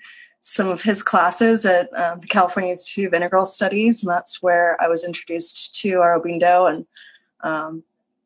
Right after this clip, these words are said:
just fell in love with his philosophy as it completely spoke to me and my, um, experience of the world. And,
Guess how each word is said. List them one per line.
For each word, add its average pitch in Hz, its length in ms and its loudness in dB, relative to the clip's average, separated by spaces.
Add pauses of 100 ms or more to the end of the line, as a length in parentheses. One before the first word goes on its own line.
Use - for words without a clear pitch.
(500)
just - 440 -2 (300)
fell 185 300 2
in 185 80 -2
love 165 240 4
with - 480 -2 (160)
his 170 340 -2
philosophy 180 680 2
as 170 220 2
it 165 260 -4 (240)
completely 190 440 -2
spoke 175 340 0
to 220 140 0
me 220 200 4
and 180 140 0
my, 165 320 2 (640)
um, 170 400 -4 (920)
experience 185 760 0
of 202 80 -8
the 214 100 -4
world. 214 400 4
And, 165 420 0